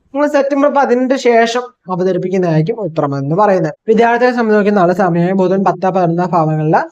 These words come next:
നമുക്ക് നമ്മുടെ റിസൾട്ട് ഒക്കെ നമുക്ക് എക്സ്പെക്ട് ചെയ്യുന്ന രീതിയിൽ നിങ്ങൾ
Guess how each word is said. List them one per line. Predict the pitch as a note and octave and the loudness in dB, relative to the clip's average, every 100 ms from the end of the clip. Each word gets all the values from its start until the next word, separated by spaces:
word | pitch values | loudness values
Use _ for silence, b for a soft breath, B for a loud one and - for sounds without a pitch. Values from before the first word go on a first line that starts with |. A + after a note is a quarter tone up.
| _ E3 - _ _ | _ _ -20 _ _
നമുക്ക് | C#4 C4+ C4+ C4+ | -2 0 2 2
നമ്മുടെ | B3 B3 B3+ B3 B3 | 2 2 0 -2 -2
റിസൾട്ട് | G3+ G3 A3+ G#3+ | -2 0 0 2
ഒക്കെ | G#3+ G#3 | 0 0
നമുക്ക് | G3+ G3+ | -2 0
എക്സ്പെക്ട് | G3+ G3 - G#3 | -2 -2 -2 0
ചെയ്യുന്ന | G#3 G3 F#3 | 2 2 2
രീതിയിൽ | F#3 E3+ E3+ | 0 0 0
നിങ്ങൾ | F3 G3 | -2 -2